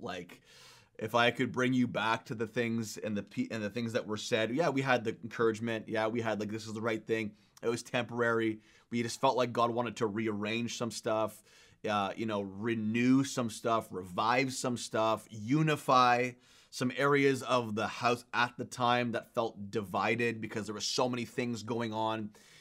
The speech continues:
And we had put on all this stuff on pause. I had people, like, yelling at me, pointing their finger, "This is wrong,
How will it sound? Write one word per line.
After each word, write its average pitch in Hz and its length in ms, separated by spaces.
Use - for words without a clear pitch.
And 123 240
we 135 60
had 139 180
put 175 140
on 156 220
all 127 180
this 127 100
stuff 127 120
on 113 80
pause. 123 160
I 135 80
had 107 120
people, 104 280
like, 90 200
yelling 117 500
at 110 160
me, 110 200
pointing 117 320
their 101 100
finger, 113 720
"This 131 260
is 110 180
wrong, 147 560